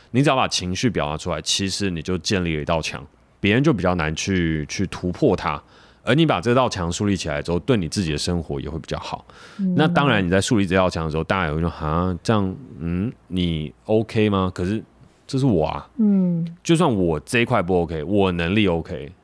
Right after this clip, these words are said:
Speaker 1: 你也应该还是要学着尊重我，
Speaker 2: 嗯。
Speaker 1: 对啊。所以我觉得在这一块的时候，首先第一个事情，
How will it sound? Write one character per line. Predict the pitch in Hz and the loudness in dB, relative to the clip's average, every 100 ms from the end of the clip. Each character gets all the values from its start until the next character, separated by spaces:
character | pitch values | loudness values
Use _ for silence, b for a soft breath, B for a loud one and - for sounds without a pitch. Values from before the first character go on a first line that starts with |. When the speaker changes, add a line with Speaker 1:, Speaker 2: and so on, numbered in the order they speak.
| _ | _
Speaker 1:
你 | 92 131 | -2 2
也 | 117 | 2
应 | 82 | 0
该 | 85 82 | -2 -2
还 | 78 | -4
是 | 85 | -4
要 | 80 | -4
学 | 78 76 | -4 -8
着 | 76 78 71 | -6 -6 -4
尊 | 85 78 | -4 -2
重 | 85 | -4
我， | 73 - - - b b | -6 -12 -18 -20 b b
Speaker 2:
嗯。 | 170 165 165 | -6 -4 -6
Speaker 1:
对 | 67 | -6
啊。 | 65 | -10
所 | 80 98 | -6 -2
以 | |
我 | 98 87 | 2 2
觉 | 82 | 0
得 | 87 98 | 2 2
在 | 113 110 | 2 2
这 | 104 | 2
一 | |
块 | 104 104 | 2 2
的 | 82 | 2
时 | |
候， | 87 | -2
首 | - 82 | -2 2
先 | 117 | 4
第 | 123 | 4
一 | 127 | 4
个 | |
事 | 107 | 4
情， | 107 87 | 2 2